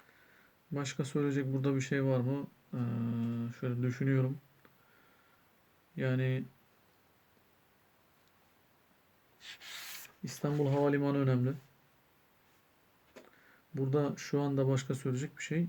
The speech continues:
yok sevgili arkadaşlar. Evet, e, bir de son olarak boru hatları ulaşımından bahsedelim arkadaşlar. Şimdi boru hatları sadece bizim ülkemiz içerisinde olanlar var. Bir de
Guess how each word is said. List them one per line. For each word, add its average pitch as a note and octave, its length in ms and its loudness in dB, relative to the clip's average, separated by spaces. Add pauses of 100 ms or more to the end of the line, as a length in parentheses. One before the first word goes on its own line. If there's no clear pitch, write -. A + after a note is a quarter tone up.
(160)
yok B2+ 180 -4 (300)
sevgili A2+ 360 0
arkadaşlar. - 640 -8 (1600)
Evet, B2+ 420 -2
e, C#3 400 -4
bir E3+ 220 10
de E3+ 240 10 (160)
son E3+ 280 6
olarak D#3+ 320 6
boru D3+ 280 6
hatları D#3+ 320 4
ulaşımından D3+ 600 2
bahsedelim C#3 520 0 (140)
arkadaşlar. C3 640 -4 (500)
Şimdi C#3 220 0
boru C#3+ 240 6
hatları D#3+ 500 6 (520)
sadece D3+ 560 6
bizim D3 260 6
ülkemiz D3+ 400 4
içerisinde D3 460 2
olanlar D3 400 4
var. C#3+ 360 -2 (120)
Bir C#3+ 220 0
de D3 180 4